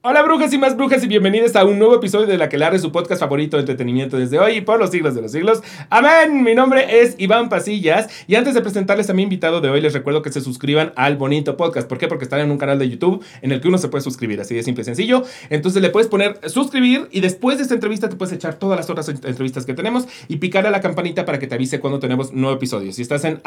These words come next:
iTunes, en Amazon Music, en iHeartRadio, en Spotify, también te puedes suscribir. El punto es que siempre nos acompañes, porque hoy nos acompaña, hablando de acompañar precisamente, Carlos Rodea,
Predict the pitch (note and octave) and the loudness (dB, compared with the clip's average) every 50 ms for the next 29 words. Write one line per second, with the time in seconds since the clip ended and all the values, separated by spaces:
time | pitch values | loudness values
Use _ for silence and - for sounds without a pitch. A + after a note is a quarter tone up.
0 | D#3 D#3+ D#3+ D#3+ E3 E3 E3+ E3 D#3 - - C#3 C3+ C#3 C3+ - B2 C3 C#3 C#3+ | 0 0 0 -2 -4 -4 -4 -6 -10 -10 -6 -6 -6 -6 -6 -4 -2 0 0 0
1 | C#3 C#3 D3 C#3 C#3 C#3 C#3 C3+ C#3+ C#3 C#3 C#3 C3+ C3+ C#3 C#3 C3 - - B2+ | 0 0 0 0 0 0 -2 -4 -2 -2 -2 -2 -2 -2 -4 -6 -6 -8 -8 -6
2 | B2+ B2+ B2 - - _ - C3+ C#3 C3 C#3 C#3+ C3+ C3 B2+ C3 B2+ B2+ B2 B2+ | -6 -6 -6 -8 -10 _ -2 -2 0 0 0 0 0 2 2 2 2 2 2 2
3 | B2+ B2+ B2+ - C#3 C3 B2 B2+ - C#3+ C#3+ D3 C#3+ D#3 D#3+ E3 - - - - | 2 0 0 -2 -6 -6 -6 -4 -4 -4 -4 -4 -2 -2 -2 -2 -4 -6 -14 -18
4 | _ - D3+ D3+ D#3+ D#3 D3 C#3+ B2+ C#3+ C3 C#3+ B2 - C#3 C3+ C#3+ D3+ D#3+ F3+ | _ -6 -4 -2 -2 -2 -4 -4 -6 -6 -6 -6 -6 -6 -4 -2 -2 -2 -2 -4
5 | - - - - D#3+ D#3 G#3 G#3 F#3 G#3+ G#3 - F3+ F3+ E3+ E3 E3+ D#3 D3 D3+ | -10 -10 -8 -6 -4 -2 -2 -2 -2 -2 -2 -4 -4 -4 -4 -4 -4 -4 -4 -4
6 | C3+ C3+ C3 B2+ C#3+ C#3 C#3 C#3+ C#3+ C#3+ - - - - - _ _ - G#3 G#3+ | -4 -4 -2 -2 -2 -2 -2 -2 -4 -6 -10 -18 -20 -20 -20 _ _ 4 6 6
7 | G#3 G3 F#3+ - G3+ G#3 A#3 C4+ - F4 D4+ C4 - G3+ F#3+ F#3+ - F#3 F#3 F#3 | 6 6 6 6 8 8 10 8 8 8 6 4 4 2 2 4 4 4 4 4
8 | F3+ F3 E3+ E3 D#3+ E3 D#3 D3 D3 C#3 C3+ C3+ C3 C3+ C3 C3 B2 B2 B2+ B2+ | 4 2 2 2 2 4 2 2 2 0 0 0 0 -2 -2 -2 -4 -4 -2 -2
9 | C#3+ F3 G3 G#3+ G#3 A3+ A3+ A3 G3+ G#3 G3+ A3 G#3+ G3 F#3 F#3 F#3 F#3 F#3+ F#3 | 0 0 0 2 2 2 2 4 4 4 4 4 2 2 2 4 6 6 8 8
10 | D#3+ D3+ D3+ F#3+ - - - | 6 4 4 2 -2 -6 -10